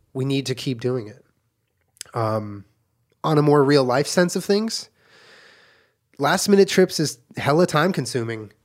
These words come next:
Um, what you guys see is a fifteen to twenty-five minute episode of us traveling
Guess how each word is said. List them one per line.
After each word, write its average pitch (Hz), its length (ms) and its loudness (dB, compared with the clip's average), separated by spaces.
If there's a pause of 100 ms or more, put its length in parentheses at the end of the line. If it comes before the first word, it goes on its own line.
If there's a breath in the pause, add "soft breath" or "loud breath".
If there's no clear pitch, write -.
(160)
Um, 117 580 -2 (840)
what 147 340 0
you 196 140 2
guys 170 300 4
see 180 260 0
is 123 140 2
a 117 60 0
fifteen 147 520 0
to 127 80 -2
twenty-five 127 520 -2
minute 120 200 -4
episode 117 380 -4
of 107 100 -2
us 110 140 -4
traveling 110 500 -8